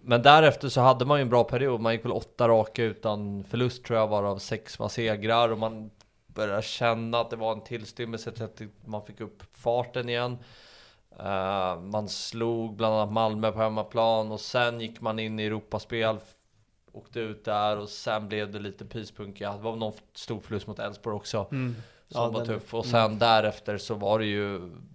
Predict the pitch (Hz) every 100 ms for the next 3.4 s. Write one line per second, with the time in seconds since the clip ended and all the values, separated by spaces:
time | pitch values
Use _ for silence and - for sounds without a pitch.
0 | - - - - - - - - 107 107
1 | - - - 107 101 87 80 95 107 104
2 | 104 101 98 131 104 - 104 101 101 101
3 | 104 98 95 98